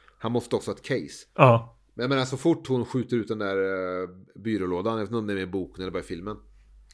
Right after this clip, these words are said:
Speaker 2: Han har,
Speaker 1: Ja, då,
Speaker 2: ja.
Speaker 1: då vet man ju. Och det är så jävla snyggt här att han ber henne göra det igen och så bara, nej. Då har hon gått vidare.
Speaker 2: Ja.
Speaker 1: Ja, det är snyggt. Ehm, hur som helst.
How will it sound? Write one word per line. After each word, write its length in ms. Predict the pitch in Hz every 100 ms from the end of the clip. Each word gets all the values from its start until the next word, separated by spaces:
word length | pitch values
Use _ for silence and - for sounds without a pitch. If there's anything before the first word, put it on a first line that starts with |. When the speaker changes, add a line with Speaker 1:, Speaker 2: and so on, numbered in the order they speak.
| -
Speaker 2:
Han 140 | 78
har, 60 | 85
Speaker 1:
Ja, 140 | -
då, 140 | 90 -
Speaker 2:
ja. 280 | 131 127 120
Speaker 1:
då 60 | 110
vet 320 | 107 95 -
man 120 | 98
ju. 120 | 101 101 - - -
Och 80 | -
det 20 |
är 20 | 156
så 120 | 196
jävla 160 | 214
snyggt 640 | - - 170 185 175 - -
här 240 | 180 156
att 140 | 135 - - - -
han 200 | 147 147
ber 140 | 156
henne 140 | 135
göra 180 | 143 135
det 60 | 120
igen 520 | 113 120 139 143 123
och 100 | 113
så 100 | 113
bara, 340 | 110 85 67 -
nej. 200 | 92 - _ _ _ _ _
Då 60 | 127
har 40 |
hon 100 | 151
gått 160 | 147 131
vidare. 360 | 131 87 82 113 - _
Speaker 2:
Ja. 280 | 165 120 120 - - _ _ _ _ _ _ - - -
Speaker 1:
Ja, 300 | - 113 - -
det 60 |
är 40 | 123
snyggt. 280 | 135 131 - _ - - _ -
Ehm, 500 | 143 135 135 135 123 - _ _ _ _ _ _ _ -
hur 100 | 156
som 100 | 156
helst. 320 | 123 131 131